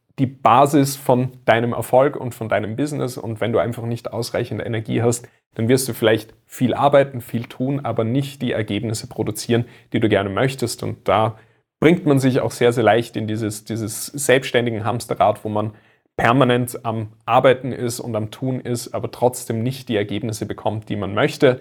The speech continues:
weil einfach der Fokus weg ist, die Kreativität weg ist und man nur noch wie ein Roboter sozusagen funktioniert, aber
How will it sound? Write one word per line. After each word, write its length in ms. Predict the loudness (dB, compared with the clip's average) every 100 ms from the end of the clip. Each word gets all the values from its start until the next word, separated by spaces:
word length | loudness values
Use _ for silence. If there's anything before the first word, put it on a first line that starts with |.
| -10 _
weil 120 | 0 2
einfach 420 | 0 -2 -2 -2 _ _ -6
der 80 |
Fokus 500 | -2 0 0 -2 0
weg 180 | -2 -2
ist, 540 | -4 -4 -4 -6 -12 -6
die 180 | -6
Kreativität 840 | -4 2 2 2 -6 -6 -4 -4 -2
weg 200 | -4 -2
ist 280 | -6 -6
und 180 | -8 -6
man 160 | -6 -2
nur 160 | 0
noch 240 | 2 0 0
wie 100 | 0
ein 100 | 2
Roboter 500 | 2 4 2 0 -2
sozusagen 560 | -4 -12 -10 -8 -8
funktioniert, 760 | -8 -8 -8 -10 -4 2 2 2 -14 _ _ _ _
aber 520 | 2 4 6 4 4